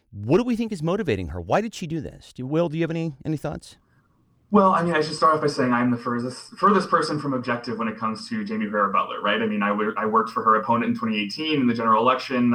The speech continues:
Speaker 2: Um, as her comms director, I was, you know, comms director of the party when she was our top target this past cycle. And so, you know, uh, being clear about my lack of objectivity on this issue, um, still, it is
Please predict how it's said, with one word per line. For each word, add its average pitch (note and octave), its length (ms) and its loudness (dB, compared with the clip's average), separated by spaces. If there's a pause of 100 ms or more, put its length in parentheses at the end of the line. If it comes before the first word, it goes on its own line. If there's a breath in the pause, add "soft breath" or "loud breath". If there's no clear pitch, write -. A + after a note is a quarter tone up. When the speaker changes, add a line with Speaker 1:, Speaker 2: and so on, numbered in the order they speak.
Speaker 2:
Um, G#2 160 -2
as G#2 140 -4
her A#2 120 -8
comms A2+ 240 -2
director, A2 360 0
I G2+ 80 2
was, G2 360 -2
you G#2 80 -10
know, F#2 120 -8
comms G#2+ 240 0
director G#2 200 -8
of G2+ 40 -14
the G2+ 80 -12
party A2 340 0
when G2 140 -2
she G#2 160 -6
was G2+ 100 -6
our F#2+ 140 0
top F#2+ 280 -4
target G2+ 300 -4
this G#2 140 -12
past G#2 240 -6
cycle. G2+ 340 -2
And G2 160 -6
so, - 320 -4
you G#2+ 80 -6
know, - 220 -4 (340 soft breath)
uh, G2 380 2
being C#3 280 2
clear B2+ 320 0
about G#2+ 240 4
my G#2+ 160 2
lack G#2 280 0
of G2+ 80 -4
objectivity B2 520 -6
on C#3 100 -2
this C#3 140 -6
issue, F3+ 400 0 (280 loud breath)
um, A#2 440 4
still, A2+ 600 2
it C#3+ 120 4
is C3+ 300 0